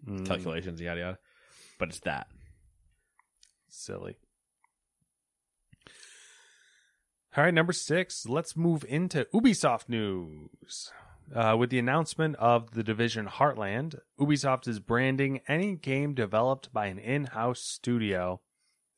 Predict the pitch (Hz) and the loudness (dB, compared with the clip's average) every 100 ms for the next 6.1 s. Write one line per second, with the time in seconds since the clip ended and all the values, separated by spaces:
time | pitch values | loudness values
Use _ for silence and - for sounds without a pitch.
0 | _ 113 104 95 - _ 143 139 139 - | _ 0 2 2 -4 _ 0 2 0 2
1 | 135 127 - - 107 98 95 92 87 85 | 2 2 0 -4 -2 -2 -2 -4 -6 -8
2 | - _ _ _ _ _ _ _ _ _ | -12 _ _ _ _ _ _ _ _ _
3 | _ _ _ _ _ _ _ _ _ _ | _ _ _ _ _ _ _ _ _ _
4 | _ 196 262 - 190 151 117 98 - 101 | _ -4 -4 -4 -2 0 0 -2 -2 -4
5 | - 101 90 87 - 90 85 87 85 80 | -4 -8 -10 -12 -12 -12 -12 -12 -12 -16